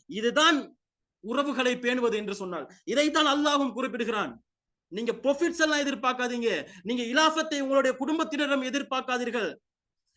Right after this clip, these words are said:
உங்களுடைய அனைத்து கூலியையும் தருபவன் அல்லாஹ். அல்லாஹ்வுடைய விடயத்திலே, அல்லாஹ்விடத்தில் இருந்து நற்கூலிகளையும் சிறப்பையும் ரஹ்மத்தையும் நீங்க எதிர்பார்த்து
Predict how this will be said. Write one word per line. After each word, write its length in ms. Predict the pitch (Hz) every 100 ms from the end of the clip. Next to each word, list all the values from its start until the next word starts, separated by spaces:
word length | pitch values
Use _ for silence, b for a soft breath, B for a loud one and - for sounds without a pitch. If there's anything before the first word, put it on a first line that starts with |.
| _ -
உங்களுடைய 420 | 196 254 247 247
அனைத்து 380 | 233 330 311 320
கூலியையும் 440 | 302 294 269 277
தருபவன் 440 | 233 240 247 247 -
அல்லாஹ். 400 | 233 269 254 196 B B 190
அல்லாஹ்வுடைய 640 | 247 311 302 285 247 233
விடயத்திலே, 640 | 220 247 247 247 240 220 - _
அல்லாஹ்விடத்தில் 760 | 175 240 294 302 285 285 277 254
இருந்து 260 | 247 285 240
நற்கூலிகளையும் 840 | 208 208 294 285 254 247 262 214 B B
சிறப்பையும் 840 | - 294 311 311 240 262 160 - -
ரஹ்மத்தையும் 560 | 226 - 302 302 294 262
நீங்க 200 | 247 214
எதிர்பார்த்து 800 | 214 302 - 226 214 302 247